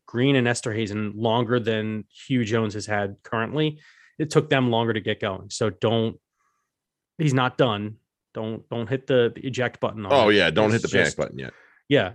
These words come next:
Speaker 1: it's just he needs more, <laughs> he needs more time in the kitchen. Um,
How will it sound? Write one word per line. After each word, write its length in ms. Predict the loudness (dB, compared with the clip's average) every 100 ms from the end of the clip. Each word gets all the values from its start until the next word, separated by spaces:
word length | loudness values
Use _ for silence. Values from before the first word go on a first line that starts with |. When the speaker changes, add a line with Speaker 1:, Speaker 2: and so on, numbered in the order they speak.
| -4
Speaker 1:
it's 160 | -2
just 220 | -4 -4 -2
he 120 | 2
needs 300 | 2 0 -2
more, 400 | -2 -2 -4 -10
<laughs> 60 | -18
he 440 | -18 -12 -8 -8 -10 -6
needs 180 | -4 -2
more 80 |
time 160 | -2 0
in 60 | 0
the 60 |
kitchen. 320 | 0 -2 -4 -14 _ -20 -20 _
Um, 400 | 0 2 2 -2